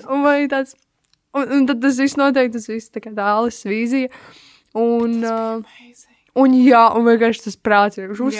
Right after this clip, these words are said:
Speaker 1: uzsprāts, un es tā-, tāds, ok, šis ir, nu.
Speaker 2: Šī aina man patīk daudz labāk nekā filma Fight Club. <laughs>
Speaker 1: Oh, jā.
Speaker 2: Like, es uzskatu, tas bija labāks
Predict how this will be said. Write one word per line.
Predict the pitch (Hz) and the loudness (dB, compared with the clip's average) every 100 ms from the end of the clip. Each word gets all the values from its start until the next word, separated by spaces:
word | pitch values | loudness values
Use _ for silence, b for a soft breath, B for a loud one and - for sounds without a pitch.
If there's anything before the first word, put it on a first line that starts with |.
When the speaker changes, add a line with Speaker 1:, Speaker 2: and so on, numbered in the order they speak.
| 202 | -4
Speaker 1:
uzsprāts, | 262 247 233 233 | 2 2 2 -2
un | 220 | -4
es | 220 | -4
tā-, | 220 | -4
tāds, | 214 214 202 | -6 -6 -8
ok, | 226 - - 277 269 269 | -10 -10 -2 2 2 2
šis | 262 - - 202 | -2 -10 -12 -12
ir, | 196 | -10
nu. | 240 269 | -6 -6
Speaker 2:
Šī | 277 269 | -4 -4
aina | 247 262 226 | -4 -4 -6
man | |
patīk | 220 220 190 | -10 -14 -10
daudz | 196 202 | -10 -10
labāk | 208 180 175 | -10 -12 -12
nekā | 180 165 170 | -12 -14 -14
filma | 196 190 208 | -16 -16 -18
Fight | - 196 190 | -14 -14 -14
Club. | _ 185 190 - | _ -16 -12 -8
<laughs> | 175 240 220 220 | -6 -6 -6 0
Speaker 1:
Oh, | 311 277 214 | 4 4 2
jā. | 202 202 | -2 -2
Speaker 2:
Like, | 202 202 | 0 0
es | 196 | 0
uzskatu, | 196 208 214 | -2 -8 -12
tas | 202 | -12
bija | 196 | -8
labāks | 196 185 175 180 - | -6 -6 -8 -10 -12